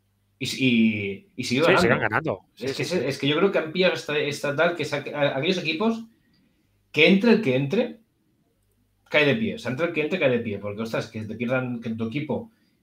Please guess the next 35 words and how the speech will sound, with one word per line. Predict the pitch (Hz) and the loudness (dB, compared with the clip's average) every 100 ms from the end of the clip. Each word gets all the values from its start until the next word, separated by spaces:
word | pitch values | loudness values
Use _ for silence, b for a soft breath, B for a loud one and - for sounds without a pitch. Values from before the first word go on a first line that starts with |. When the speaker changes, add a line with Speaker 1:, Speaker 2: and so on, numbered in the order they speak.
| - | -18
Speaker 1:
se, | - 113 | -10 -10
eh, | - 117 113 113 | -6 -4 -4 -4
eh, | - | 0
salten | 135 156 131 110 | 2 4 2 -4
tus | 107 | -4
dos | 110 120 - - _ _ _ | -4 -6 -8 -16 _ _ _
teóricas | 135 135 123 | -2 0 -2
estrellas | 117 - 143 147 190 - - _ | -6 -2 0 2 0 -2 -18 _
y | 123 120 | -6 -4
que | |
salten | 120 135 156 | -2 -2 0
esos | 156 143 | -2 0
dos | 180 190 | 0 0
y | 127 | -4
que | 113 | -4
de | 120 | -2
repente | 123 131 143 127 123 | 0 -2 -2 -4 -2
Desmond | 143 139 139 135 | -2 0 2 2
Bane | 151 202 233 - _ _ _ _ _ _ _ _ _ | 2 2 0 -4 _ _ _ _ _ _ _ _ _
se | - 120 | -6 0
salga. | 139 127 95 - _ _ _ _ - | 4 4 2 -8 _ _ _ _ -18
O | |
sea, | - 117 | -4 -2
haga | 135 | 2
un | |
partidazo. | 143 143 123 131 113 95 | 4 4 4 4 4 -4
O, | 98 98 110 113 110 110 107 104 101 | -6 -2 2 4 2 0 -2 -4 -6
o | 120 139 | 2 6
Adams | 147 113 98 101 107 | 6 4 0 -6 -4
o | 113 113 | -4 0
tal. | 147 | 0
O | 123 | 0
sea, | 120 113 - | 0 -2 -2
parece | - 151 202 196 | 0 2 2 2
que | 202 202 - | 0 0 -8